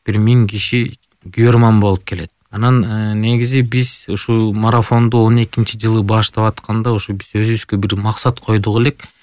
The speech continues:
Бир канча бир убакыттан кийин ушу Ысык көл марафонунда жок дегенде бир он миң киши катышса, анда бул Ысык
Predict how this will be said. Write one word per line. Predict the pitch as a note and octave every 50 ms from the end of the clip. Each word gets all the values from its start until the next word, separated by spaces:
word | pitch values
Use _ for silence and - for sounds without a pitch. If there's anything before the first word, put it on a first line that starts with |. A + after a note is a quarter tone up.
| _ _
Бир | - A2+ G#2+
канча | - - A#2+ A#2 A2+ - C3 A#2+
бир | A2 A2+ G#2+
убакыттан | G2+ G#2 A2+ B2+ B2+ B2 - - - _ _ - A#2+ A#2+ A#2+ A2+
кийин | A2 A#2 A#2 A#2+ A2+ A2
ушу | G2+ - - G#2+
Ысык | G#2 G#2 - - _
көл | - A#2 G#2+
марафонунда | G#2+ G#2+ G#2+ A2 A2+ A2 - - A2+ A2 A2 G#2+ G#2+ A2 A2 B2+ B2+ A2+ - - - - _
жок | - B2 A#2 -
дегенде | - - G#2 A2+ A2+ A2 A2
бир | G2+ G2+ A2 G#2+
он | G2+ G#2+ B2+ C#3+ C#3+ C3+
миң | B2+ A#2+ A#2 G#2+
киши | G2 G#2 - - G#2+
катышса, | - - G#2+ A2+ - - - - - - D#3+ F#3 F#3+ - - - _ _ _
анда | - G2+ G2+ G2 B2 A#2+
бул | G#2+ G#2 A2 A#2 A2+ A2 F#2+ G2+ G2 -
Ысык | A2 A2+ A2 - - B2